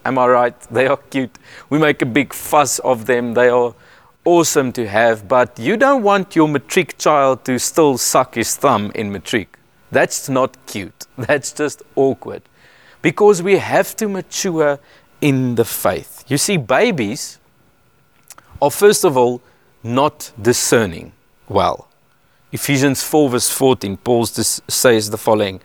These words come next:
"Then we will no longer be little children." So Paul puts an emphasis on that. We won't be little children anymore. We have to grow up. Because little children are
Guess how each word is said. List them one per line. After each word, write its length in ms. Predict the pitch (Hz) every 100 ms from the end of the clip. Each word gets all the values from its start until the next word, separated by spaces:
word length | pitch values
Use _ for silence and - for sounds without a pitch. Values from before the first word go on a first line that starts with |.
| - - - _ -
"Then 500 | 104 202 185 180 214 _ _ _ _ _ -
we 220 | 120 208
will 240 | 226 220
no 400 | 151 110 117 160 226
longer 680 | 226 131 127 156 180 156 147
be 640 | 123 - 127 139 143 151 143
little 560 | - 110 123 - 135 123 -
children." 520 | - 120 104 92 90 _ _ _ _
So 240 | - - 127
Paul 400 | - 156 151 131 _ _ _ _ _ _ - -
puts 260 | - 135 -
an 140 | 147 - -
emphasis 600 | 170 160 160 139 127 -
on 120 | 104
that. 200 | 92 87
We 140 | 110
won't 340 | 139 165 202 127
be 260 | 185 185
little 300 | 156 151 156
children 400 | 143 156 143 135
anymore. 260 | 131 120 104
We 120 | 104
have 160 | 127 139
to 100 | 160
grow 300 | 127 147 147
up. 240 | 143 131 - _ _ - - -
Because 480 | 123 - 190 139 120
little 260 | 151 202
children 420 | 175 214 208 165 139
are 180 | 135